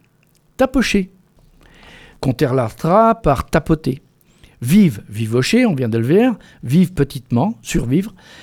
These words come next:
Le verbe finir, finocher, c'est achever. Et par extension, fignoler. Grigner. Un grignou, quelqu'un de mauvaise humeur. Grigner,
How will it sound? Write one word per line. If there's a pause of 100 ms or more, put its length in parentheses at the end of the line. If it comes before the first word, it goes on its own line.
(1040)
Le
verbe
finir, (380)
finocher, (960)
c'est
achever. (880)
Et
par
extension,
fignoler. (1200)
Grigner. (1000)
Un
grignou,
quelqu'un
de
mauvaise
humeur. (200)
Grigner,